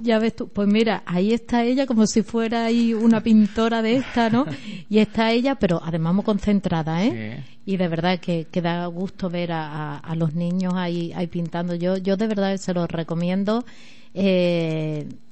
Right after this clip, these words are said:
Speaker 1: que lleven, además, mm, porque grandes artistas podemos llevar todos dentro, ¿eh? Pero sobre todo por los beneficios que tiene el
Speaker 2: Sí.
Speaker 1: arte en todos nosotros. Y que aquí no hay distinciones de edad, ¿eh? Ni de nada.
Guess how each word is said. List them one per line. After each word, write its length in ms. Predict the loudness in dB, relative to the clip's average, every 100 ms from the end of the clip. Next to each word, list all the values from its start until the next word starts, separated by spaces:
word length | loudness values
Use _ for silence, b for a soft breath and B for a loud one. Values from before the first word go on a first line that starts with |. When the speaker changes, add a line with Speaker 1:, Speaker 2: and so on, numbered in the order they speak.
| -18 -18 -14 -6
Speaker 1:
que 120 | -2
lleven, 260 | 0 0 0
además, 480 | 0 0 2 0 -2
mm, 260 | -2 -2 -4 -6 -12 -18 -18 -18 -18 -18 -14 -6
porque 380 | -4 -2 -4 -6
grandes 400 | -4 0 0 0
artistas 420 | -2 -2 -2 -2
podemos 300 | 0 2 2
llevar 220 | 0 -4
todos 280 | -2 0 0
dentro, 380 | -2 -4 -4 -4
¿eh? 100 | -4 -6 -18 B B B B B 2
Pero 320 | 2 2 0
sobre 320 | 0 2 2
todo 400 | 0 0 2 0
por 220 | -2 -2
los 100 | 0
beneficios 600 | 0 0 0 -2 0 -2
que 100 | -2
tiene 340 | -4 -4 -6 -10 -14 -18 -18 -8
el 120 | -4
Speaker 2:
Sí. 40 | -2
Speaker 1:
arte 300 | -2 -2 -2
en 120 | 0
todos 240 | -2 -2 -2
nosotros. 580 | -4 -2 -4 -4 -6 -8 B B B
Y 320 | 0 2 2 2
que 140 | 0
aquí 200 | 0 2
no 80 | 2
hay 60 |
distinciones 680 | 2 0 0 0 0 0 0
de 80 | -2
edad, 260 | -4 -2 -2
¿eh? 140 | -2 -4
Ni 400 | -2 -2 -2 -4
de 400 | -4 -4 -4 -2
nada. 360 | -2 -2 -4